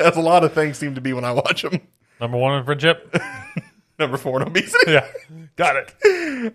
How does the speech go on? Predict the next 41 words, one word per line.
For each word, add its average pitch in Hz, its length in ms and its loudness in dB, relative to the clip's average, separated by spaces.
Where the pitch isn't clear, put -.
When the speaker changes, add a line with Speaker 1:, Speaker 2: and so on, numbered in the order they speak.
Speaker 1:
Um, 113 460 -4
and, 139 220 0
uh, - 60 -8
it's 139 140 -2
just 135 60 -4
like, 131 100 -2
there's 120 160 0
a, 104 100 -8
you 113 100 -6
know, 104 160 -4
the 104 100 -10
town 120 260 -4
curse 110 340 -2
in 101 100 -10
Shadyside. 98 520 -4
People 101 160 -8
be 98 120 -18
getting 107 180 -12
murdered 104 400 0
and 92 200 -12
shit. 95 340 -10
Speaker 2:
Oh, 120 160 -8
shit. 208 340 -4
Speaker 1:
Yeah. 113 140 -2
<laughs> - 40 -10
Oh, - 180 0
shit. 392 400 2
Um, 127 200 4
bad 127 280 2
luck. 120 240 0
You 110 160 -4
know, 107 140 -10
everyone, 113 260 -4
it's, 113 120 -10
it's, - 340 -10
Speaker 2:
Like 131 140 -4
I - 40 -6
said, 98 220 -2
Speaker 1:
it 147 100 -4
starts, 190 420 0
um, 110 260 -2